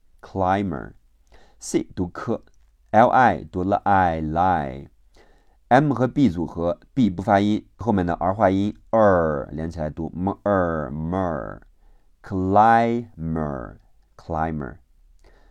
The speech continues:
短语习惯语、适应语，be used to，B E U S E D T O，be used to。听力和口语中，used的的和后面的t连起来，used。T O 轻声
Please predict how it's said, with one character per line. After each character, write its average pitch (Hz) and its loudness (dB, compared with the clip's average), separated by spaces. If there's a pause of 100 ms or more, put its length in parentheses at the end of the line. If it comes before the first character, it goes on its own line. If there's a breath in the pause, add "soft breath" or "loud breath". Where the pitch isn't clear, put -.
(140)
短 135 6
语 117 4
习 - -8
惯 107 4
语、 87 -2
适 - -6
应 131 2
语， 69 -6 (320)
be 110 2
used 101 2
to，B - -8
E 107 -2
U 101 0
S 101 0
E 98 -2
D 90 -4 (220)
T - -8
O，be 82 -4
used 82 -4
to。 92 -6 (400)
听 170 0
力 151 4
和 143 0
口 143 0
语 110 2
中， 110 0
used 113 2
的 87 0
的 80 -2
和 - -10
后 104 -6
面 82 -4
的 76 -8
t - -4
连 85 -4
起 87 -14
来， 69 -10 (300)
used。 95 2 (840 soft breath)
T 151 2
O 147 4 (420)
轻 139 -2
声 104 -4